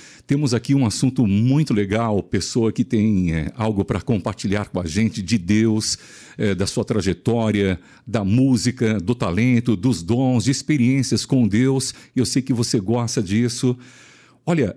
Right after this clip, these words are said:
apesar dos nossos erros, a nossa esperança é que Deus renova suas misericórdias todas as manhãs. Pela sua graça,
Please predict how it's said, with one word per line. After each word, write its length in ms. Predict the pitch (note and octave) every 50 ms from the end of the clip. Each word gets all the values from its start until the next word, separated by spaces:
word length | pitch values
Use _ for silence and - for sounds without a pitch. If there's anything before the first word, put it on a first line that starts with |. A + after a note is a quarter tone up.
| _ -
apesar 760 | E3+ F3+ F3 - F3 D3 A2 E2 D#2 D#2+ A#2+ D3+ F#3 G3 G3
dos 220 | D#3+ D3 C#3+ G2 E2
nossos 480 | F#2+ F2 E2+ E2 - - F2 E2 F2
erros, 500 | F#2+ G2+ G#2+ G2+ F2+ A#2+ A#2+ A#2+ - - - - - - _ _ _ _ -
a 80 | G2 F#2
nossa 360 | G#2 A#2+ B2+ A#2 - - G2
esperança 960 | G2 B2 D3 - - - A#2+ F#2+ F#2 G2+ A2+ B2+ A#2 - - C#3+ C#3+ D3 D3 -
é 120 | G#2+ G#2+ G#2
que 440 | - - A#2+ A2 G#2+ G2+ G2 - -
Deus 480 | G2+ F2 F2+ G#2+ C3 D3 D3 C3+ -
renova 580 | - C3 F#2+ E2+ F#2 F#2 F#2+ G#2+ G2 F#2+ G#2 F2+
suas 320 | - - - A#2+ F#2 D#2+ E2+
misericórdias 1120 | D2+ D2+ E2 D3+ E3+ F3 C#3+ E3 D3+ C#3 - - G#2+ G2 G#2+ G#2+ G2+ F#2+ G#2+ A2 - - - - - - - - - - _ _ _ _ -
todas 480 | - D3+ D#3+ E3+ E3+ D3 D#3 D3+ A#2+ D3
as 120 | C#3+ A2+
manhãs. 760 | B2+ D#3 D3+ A#2+ A2+ G#2+ G2 E2 C#2 - - - - - - _ _ _ _ _ _ _ _ _ _ _ - - - - - - _
Pela 160 | - D#3+ F#3
sua 220 | E3+ - - G3 D3+
graça, 580 | G#2+ A#2+ D3+ F3 F3+ D#3 - - F#3+ F#3 G3